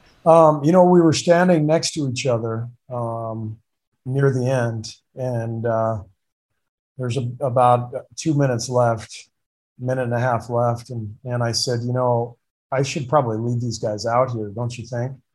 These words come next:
Just so to let them soak it in." And he goes, he goes, "Yeah." He goes, "I think that's a good idea." He goes, "Can I go in?"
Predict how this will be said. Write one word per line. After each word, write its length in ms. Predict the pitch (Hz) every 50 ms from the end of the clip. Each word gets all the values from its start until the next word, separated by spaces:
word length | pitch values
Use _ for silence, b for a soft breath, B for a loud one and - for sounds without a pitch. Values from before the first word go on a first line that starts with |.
| _ _ _
Just 300 | - 135 - - - -
so 260 | - 127 120 117 117 -
to 100 | - 135
let 260 | 120 120 123 123 123
them 140 | - 120 110
soak 320 | 104 - 135 127 120 123
it 80 | 131 120
in." 360 | 117 117 120 135 139 139 - _ _ _ _ _ _ _ _ _ _ _ _ _ _ _ -
And 160 | 135 127 127
he 80 | 127 123
goes, 720 | 117 127 123 120 117 113 113 107 - - - - - _ _ _ _ _ -
he 100 | 139 143
goes, 240 | 131 131 123 113 120
"Yeah." 420 | 127 127 120 113 110 107 104 104 -
He 100 | - 131
goes, 180 | 120 123 120 120
"I 120 | 123 123
think 140 | 127 139 120
that's 220 | 113 117 107 -
a 60 | 117 101
good 140 | 110 117
idea." 480 | 113 110 107 104 113 113 113 110 101 107 113 _ _ _ _ _ _ _ _ _ _ -
He 120 | 135 127
goes, 200 | 127 135 123 123
"Can 160 | - - 135 120
I 100 | 123 135
go 240 | 147 165 165 180
in?" 340 | 196 208 214 208 180 147 -